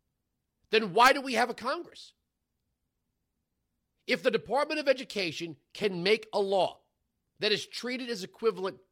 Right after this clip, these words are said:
to the legislative branch making a law, passing a law, two chambers, president signs, challenging court, survives, now is the law. If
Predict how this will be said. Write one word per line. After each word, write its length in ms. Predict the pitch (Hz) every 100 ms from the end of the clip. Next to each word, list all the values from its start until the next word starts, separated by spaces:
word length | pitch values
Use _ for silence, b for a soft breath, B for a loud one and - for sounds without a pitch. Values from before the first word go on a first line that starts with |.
| _
to 100 | -
the 100 | 175
legislative 680 | 165 220 240 - 214 208 175
branch 360 | 143 190 185 - _
making 400 | 113 165 190 208
a 80 | 208
law, 300 | 190 165 165
passing 420 | 160 170 165 185
a 60 | 190
law, 340 | 151 143 143 b b b
two 160 | 226 240
chambers, 440 | - 196 180 180
president 440 | - 180 156 170
signs, 460 | - 165 143 139 135
challenging 460 | - 185 190 175 151
court, 280 | 139 147
survives, 460 | - 151 180 185 170 b b b
now 240 | 156 190
is 100 | 185
the 80 | 147
law. 320 | 156 139 117 b b b -
If 220 | 202 -